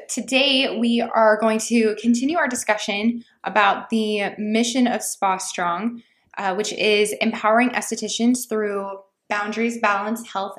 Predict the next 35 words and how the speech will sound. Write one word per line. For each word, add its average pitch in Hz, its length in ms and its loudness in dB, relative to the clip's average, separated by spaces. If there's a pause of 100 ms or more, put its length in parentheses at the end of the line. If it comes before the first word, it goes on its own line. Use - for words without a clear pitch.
and 185 120 -6
safety. - 680 -10 (920)
And 226 500 4 (260)
in 233 80 6
this 247 180 6
episode, 226 420 2
we're 214 140 -2
gonna 233 180 2
focus 226 380 0
more 202 400 0
on 202 320 -2 (160)
balance 190 580 -4 (400)
and 202 540 -4 (140)
why 202 560 -2
balance 214 500 0
matters, 202 480 0
why 196 340 2
we 208 160 -4
need 220 220 4
it 202 100 2
as 208 180 0
estheticians, 196 840 -6 (440)
and 214 500 0
some 233 160 2
ideas 233 320 4
of 220 80 0
what 208 220 2
we 220 120 -2
can 226 160 0
do 208 240 0
to 240 160 -2
maintain 214 520 -2
better 196 200 2
balance 180 520 0
in 202 340 -4